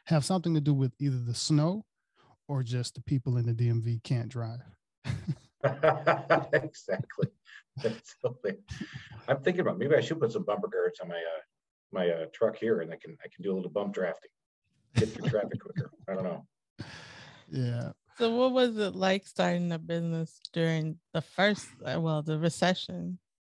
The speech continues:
Speaker 3: I guess.
Speaker 2: So I didn't know it was gonna be like that. So I, I started a handyman business. I didn't start a remodeling business. Today we're a handyman and remodeling business, but I felt like I was smarter than everybody else and said, "Well, you know, it's recession resistant."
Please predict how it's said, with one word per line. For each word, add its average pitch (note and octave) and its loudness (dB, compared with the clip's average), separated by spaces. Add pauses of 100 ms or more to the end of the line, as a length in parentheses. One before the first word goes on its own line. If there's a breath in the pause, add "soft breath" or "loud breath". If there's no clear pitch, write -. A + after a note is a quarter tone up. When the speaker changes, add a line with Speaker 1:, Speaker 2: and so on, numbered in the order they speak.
(140)
Speaker 3:
I - -20 (140)
guess. F3 -8
Speaker 2:
So C#3 4
I A#2+ 8
didn't E3 2
know A2+ 6
it G#2+ 0
was G2+ -4
gonna G2 0
be G2 -2
like F2+ 0
that. F#2 -2
So F#2+ -4
I, G2 -4
I G2+ -8
started D#3+ 0
a F2+ 2
handyman F#2+ -4
business. - -14
I F2+ -8
didn't F#2 -8
start F2+ 0
a D#2+ -4 (580 soft breath)
remodeling G#2+ 2
business. - -8
Today G#2 2
we're F#2+ 0
a - -8
handyman F2+ -4
and F#2+ -4
remodeling D#2+ -10
business, - -14
but D#3+ -10 (580 soft breath)
I - -4
felt D#3 4
like D#3 6
I G2 4
was - -6
smarter A2 4
than F2 -4
everybody F2 -4
else E2+ -10
and - -20
said, - -20
"Well, G2 0
you G2 -4
know, F#2 -6
it's - -8
recession A#2+ -6
resistant." - -14